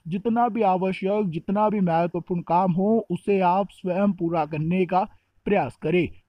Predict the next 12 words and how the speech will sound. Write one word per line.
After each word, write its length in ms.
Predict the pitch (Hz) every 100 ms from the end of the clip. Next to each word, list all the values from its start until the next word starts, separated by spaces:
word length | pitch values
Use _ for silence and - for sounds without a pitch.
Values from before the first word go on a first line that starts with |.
| -
अन्यथा 380 | 233 240 214 214
दोस्तों, 480 | 208 196 226 240
लोग 360 | 185 170 208 196
आपको 460 | 170 - 185 208 208
धोखा 440 | 123 143 190 165
देने 320 | 135 143 185 202
में 300 | 185 202 220
कोई 340 | - 170 214
कसर 480 | 196 214 - 180 110 - _
नहीं 260 | 175 185 185
छोड़ेंगे। 580 | 139 135 156 175 170 95 - -
इसलिए 380 | 151 170 175